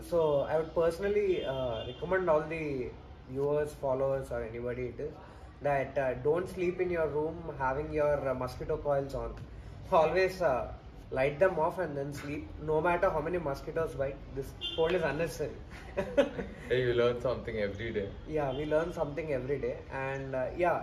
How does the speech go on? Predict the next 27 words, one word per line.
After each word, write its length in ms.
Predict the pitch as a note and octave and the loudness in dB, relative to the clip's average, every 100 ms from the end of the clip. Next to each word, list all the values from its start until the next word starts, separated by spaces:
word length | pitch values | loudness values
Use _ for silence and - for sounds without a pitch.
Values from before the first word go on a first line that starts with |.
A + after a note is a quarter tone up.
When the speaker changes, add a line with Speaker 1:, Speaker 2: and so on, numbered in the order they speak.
| - | -6
Speaker 1:
if 300 | - - - | -12 -10 -2
<laughs> 0 | |
people 320 | G#3 - F3+ | -2 2 4
are 80 | F3+ | 4
having 320 | C#3 C#3 F3 | 2 -2 -4
a 60 | E3 | 0
doubt 260 | B2+ C3 - | 0 0 -4
if 520 | - - - - - | -10 -12 -14 -10 2
I 80 | E3 | 4
got 140 | D#3 | 6
affected 400 | D#3+ D3+ D#3 F3 | 4 0 0 0
by 120 | D#3 D#3 | 2 0
something, 460 | C3+ C3+ E3+ B2+ C#4 C#4 F#3 | 0 -2 -6 -6 -10 -8 0
no, 120 | D#3+ | 0
I'm 160 | C3+ | 0
absolutely 680 | B2 B2 - D#3+ D#3 D3+ D#3 | -2 -4 -4 -2 -2 0 -4
fine. 280 | D3+ C3+ C#3 C#3+ - | 0 -2 -2 -6 -6
My 120 | C3+ | -4
throat 340 | C#3+ C#3+ C#3+ D3 | -2 2 2 2
is 120 | D3 | 0
good, 200 | C3+ D3+ | 4 4
everything 400 | C#3 B2 B2+ C#3+ | 4 0 -2 -4
is 120 | C#3 B2 | -4 -4
good, 260 | C3 D3 F3+ | -6 -6 -6
I'm 140 | C3+ | -6
doing 240 | B2 B2 B2 | -4 -4 -6
fine. 160 | A2+ | -8